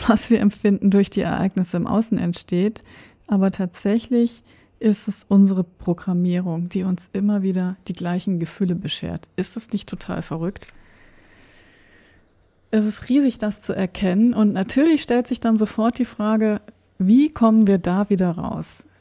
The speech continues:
Der erste Schritt, und das gilt auch in Bezug auf die Unklarheit, die wir manchmal empfinden, ist erstmal es wahrzunehmen. Also in Bezug auf welche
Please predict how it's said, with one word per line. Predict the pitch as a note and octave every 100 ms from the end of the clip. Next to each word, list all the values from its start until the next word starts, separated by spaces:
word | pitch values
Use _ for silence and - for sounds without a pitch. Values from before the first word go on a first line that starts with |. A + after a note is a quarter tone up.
| _
Der | G3+
erste | - A#3+ C#4 C#4
Schritt, | - A#3 A#3+ A#3+ - -
und | G3
das | G3+ -
gilt | G#3+ G#3
auch | F#3+ G3 -
in | F#3+
Bezug | F3 - G#3+ G3
auf | F#3+ F3 F3 -
die | D4+
Unklarheit, | A3+ C4 - G#3+ G#3+ G#3+ G#3
die |
wir | G#3 G3+
manchmal | G3 G3+ G3+
empfinden, | F#3+ G3 G3 F#3+ - F#3+ - - - _
ist | A#3 A3
erstmal | - A3 A3 G3
es | - E3+
wahrzunehmen. | F3 F#3 G3 - F#3 E3+ E3 D#3+ F3 F3 - - _ _ _ _
Also | - F#3+ F#3+ F#3+ F#3 F#3+ - _ _ _
in | A#3
Bezug | A3+ A3+ B3+ B3
auf | G#3+ G#3
welche | G#3+ B3 D4+ C#4 A#3+